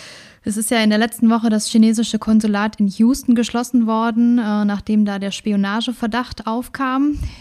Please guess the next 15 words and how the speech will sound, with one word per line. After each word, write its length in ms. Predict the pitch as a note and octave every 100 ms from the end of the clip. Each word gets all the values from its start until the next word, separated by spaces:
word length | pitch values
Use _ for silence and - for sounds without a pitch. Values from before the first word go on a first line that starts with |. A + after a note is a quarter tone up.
| -
Jetzt 240 | G#3+ -
profitierte 560 | - A3 A3 - A#3+ A3
davon 380 | G3 A#3+ C#4+ A3+
allerdings 500 | A#3 G#3+ A3 A3 A3
nicht 240 | A3+ -
wie 80 | G3
sonst 300 | G3 A3 B3+
in 120 | G#3+ -
Unsicherheitsphasen 1080 | A3 A#3 A#3+ A#3+ G#3+ G3+ G3+ - G#3+ G#3 G#3
der 160 | F#3+
U-S-Dollar, 640 | E3+ A3+ A#3 C4+ C#4+ D#4 C4+
sondern 280 | A#3 A3
eher 220 | F#3+ G#3+ G#3
der 220 | G#3 G3
Euro. 440 | F#3+ G3 E3+ D#3+